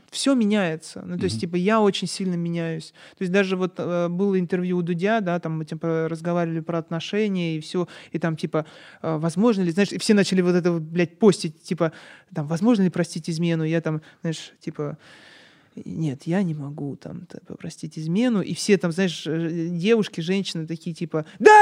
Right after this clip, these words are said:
Speaker 2: Да!
Speaker 1: Невозможно это простить!» Возможно. Вот сейчас, сейчас уже прошло время,
Speaker 2: Мгм.
Speaker 1: там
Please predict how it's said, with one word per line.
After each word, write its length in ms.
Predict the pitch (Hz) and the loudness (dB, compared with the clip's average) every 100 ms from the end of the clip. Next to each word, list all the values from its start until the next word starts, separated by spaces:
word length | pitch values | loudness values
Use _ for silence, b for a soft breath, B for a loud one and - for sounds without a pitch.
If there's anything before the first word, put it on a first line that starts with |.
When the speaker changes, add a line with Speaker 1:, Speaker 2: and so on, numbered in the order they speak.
| 403 392 | 12 10
Speaker 2:
Да! 840 | 349 294 294 294 285 285 277 262 381 | 10 10 10 10 8 8 8 10 10
Speaker 1:
Невозможно 880 | 403 392 277 349 415 403 392 370 403 370 349 330 | 10 8 6 6 8 8 6 4 6 8 10 8
это 200 | 294 311 | 6 4
простить!» 540 | 294 277 269 254 214 151 | 4 0 2 2 2 0
Возможно. 720 | 170 226 285 262 185 165 165 - _ _ _ _ _ | -2 -2 -2 -4 -4 -8 -12 -16 _ _ _ _ _
Вот 160 | 190 - | -4 -2
сейчас, 440 | 185 277 349 - - | 0 0 0 -6 -12
сейчас 760 | - 226 - 214 160 156 - _ _ _ _ | 0 0 2 0 0 -4 -16 _ _ _ _
уже 180 | 180 185 | -4 -2
прошло 360 | 185 180 196 170 | -2 -2 -2 -2
время, 480 | 170 247 311 180 - _ | 0 -2 -2 -6 -10 _
Speaker 2:
Мгм. 180 | 104 117 | -4 -2
Speaker 1:
там 220 | 170 | -4